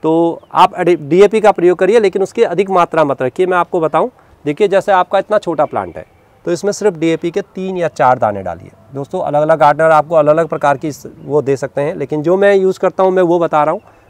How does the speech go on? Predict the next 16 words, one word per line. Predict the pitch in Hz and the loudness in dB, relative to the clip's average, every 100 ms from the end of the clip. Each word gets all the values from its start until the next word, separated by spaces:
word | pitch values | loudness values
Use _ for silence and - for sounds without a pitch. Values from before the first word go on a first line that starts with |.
| - | -2
मैं | 165 | -2
इसमें | 175 180 | 0 -4
तीन | 185 180 | -4 -8
से | 190 175 | -6 -4
चार | 160 160 | 2 2
कभी | - 170 190 185 | 0 -4 -4 -4
भी | 190 | -2
यूज़ | 175 160 151 | 0 0 -2
नहीं | 151 | -4
करता। | 135 - 151 - _ _ - | -4 -4 -6 -6 _ _ 0
हालांकि | 151 160 180 | 2 2 2
मैंने | 180 185 | 2 2
अपने | 170 - 180 | 0 -2 -4
उसमें | 175 190 | -2 -2
एडेनियम | 170 156 160 165 | 0 0 -2 -2
में | 165 185 | 2 2